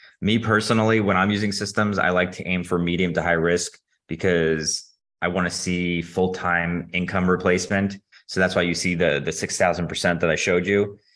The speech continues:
If I was a more, uh, if I was trying to just go for, like, slowly building some wealth and I don't need that as my, as, um, as income or whatnot, but I wanted to build something, um, and not really worry about risk, then I would aim for something that was a lower return, like ten, twenty, thirty, forty, fifty percent per year.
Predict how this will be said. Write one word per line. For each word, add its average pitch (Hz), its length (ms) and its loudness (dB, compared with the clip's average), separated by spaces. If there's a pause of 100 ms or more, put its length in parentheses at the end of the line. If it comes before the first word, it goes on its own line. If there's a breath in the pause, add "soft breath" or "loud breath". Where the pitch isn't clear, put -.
(140)
If 90 180 0
I 95 80 4
was 92 160 0
a 95 60 0
more, 90 520 2
uh, 82 60 0
if 76 160 -4
I 92 40 -2
was 87 100 -6
trying 85 300 -2
to 78 60 -14
just 80 200 -12
go 87 140 0
for, 82 140 -6
like, 78 260 -2 (140)
slowly 90 380 0
building 87 400 0
some 82 200 -4
wealth 87 360 2
and 82 100 -2
I 76 40 0
don't 82 240 -4
need 85 200 -2
that 85 120 2
as 82 140 2
my, 78 220 -2 (260)
as, 80 220 -2
um, 78 400 -2
as 78 140 -4
income 92 500 2
or 92 120 2
whatnot, 92 600 2 (140)
but 78 100 -2
I 82 60 2
wanted 85 280 -2
to 82 60 -8
build 85 240 -2
something, 87 640 -4 (160)
um, 80 260 0
and 82 100 -2
not 80 160 0
really 82 160 0
worry 85 220 2
about 71 220 -2
risk, 87 320 -2 (260)
then 85 120 -4
I 85 60 0
would 80 160 -4
aim 85 200 -4
for 82 140 -8
something 82 460 -2
that 78 180 0
was 78 160 0
a 80 60 0
lower 87 320 2
return, 85 680 -2
like 71 240 -8
ten, 85 320 0
twenty, 82 320 -2
thirty, 80 300 0
forty, 73 320 -2
fifty 82 320 -4
percent 82 360 -4
per - 140 -4
year. 95 440 0